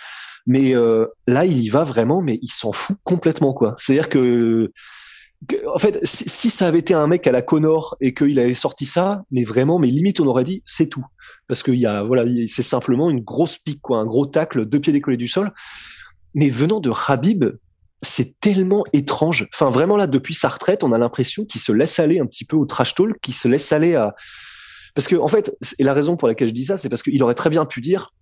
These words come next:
Je pense que Islam Makhachev mérite plus le titre. Il est sur neuf victoires consécutives. Il est pour moi le challenger méritant. Je ne trouve pas que Justin Gaethje, euh, le soit tout autant. » Mais, en fait, c'est le côté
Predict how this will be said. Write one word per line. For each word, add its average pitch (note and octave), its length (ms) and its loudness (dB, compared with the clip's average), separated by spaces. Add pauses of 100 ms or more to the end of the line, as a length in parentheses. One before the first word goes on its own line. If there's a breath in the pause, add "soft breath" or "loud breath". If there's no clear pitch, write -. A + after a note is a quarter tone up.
(480)
Je A#2 100 -8
pense E3+ 300 -4
que C3+ 100 -6
Islam D#3 380 0
Makhachev C#3 500 0
mérite D3 320 -2
plus - 220 -8
le A2+ 80 -2
titre. - 320 -6
Il C3 120 2
est B2 60 2
sur A2 220 2
neuf D#3+ 140 2
victoires C#3+ 360 -2
consécutives. C#3 720 -2 (800 loud breath)
Il F3+ 140 4
est G3+ 80 2
pour D3 240 2
moi E3+ 100 4
le D3 100 2
challenger D3 500 2
méritant. C#3 680 0
Je B2 220 0
ne F3 80 -2
trouve - 280 -8
pas D#3 140 0
que C#3+ 400 0
Justin A#2+ 320 -2
Gaethje, A2+ 460 -2
euh, A2 120 2
le G#2+ 140 0
soit C#3 300 -2
tout - 200 -8
autant. » E3 340 -2
Mais, B2+ 340 0 (400)
en C3+ 40 -2
fait, G3+ 140 2
c'est F3 140 2
le - 60 -4
côté D#3+ 520 0